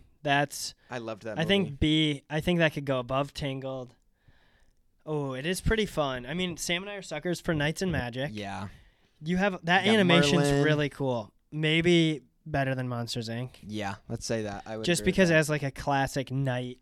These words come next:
Speaker 2: All right, now I
Speaker 1: feel.
Speaker 2: think this is one where we will
Speaker 1: Brother Bear.
Speaker 2: disagree.
Speaker 1: I feel like you
Speaker 2: I
Speaker 1: love
Speaker 2: loved
Speaker 1: Brother
Speaker 2: it.
Speaker 1: But for me,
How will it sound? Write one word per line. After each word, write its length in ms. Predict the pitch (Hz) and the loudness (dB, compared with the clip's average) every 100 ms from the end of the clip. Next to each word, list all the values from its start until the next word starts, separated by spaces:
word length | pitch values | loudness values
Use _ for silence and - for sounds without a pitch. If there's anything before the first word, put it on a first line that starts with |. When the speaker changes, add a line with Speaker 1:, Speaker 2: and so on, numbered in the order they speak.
| _ | _
Speaker 2:
All 100 | 110 | -2
right, 240 | 123 123 87 | 0 0 0
now 180 | 117 123 | -2 0
I 60 | 135 | 0
Speaker 1:
feel. 40 | |
Speaker 2:
think 120 | 208 | 0
this 140 | 165 165 | -2 -4
is 140 | 156 | -4
one 400 | 139 135 127 127 - | -2 0 0 -4 -4
where 240 | 117 110 | -2 -2
we 200 | 107 117 | -2 -4
will 360 | 110 113 110 - - _ | -2 -2 -4 -8 -20 _
Speaker 1:
Brother 400 | 147 143 127 117 | -8 -6 -4 -6
Bear. 180 | 107 98 | -10 -10
Speaker 2:
disagree. 600 | 117 - 107 107 101 92 - | -8 -8 -8 -6 -6 -8 -6
Speaker 1:
I 100 | 151 | 2
feel 120 | 214 | 4
like 120 | 202 123 | 4 4
you 360 | 117 160 165 127 | -2 0 0 0
Speaker 2:
I 100 | 123 | -2
Speaker 1:
love 100 | 123 | 0
Speaker 2:
loved 180 | 117 | -2
Speaker 1:
Brother 140 | 117 101 | -4 -10
Speaker 2:
it. 60 | _ _ - - _ _ _ - | _ _ -20 -20 _ _ _ -8
Speaker 1:
But 260 | 151 180 - | 0 0 2
for 120 | 175 | 2
me, 260 | 165 233 | 2 2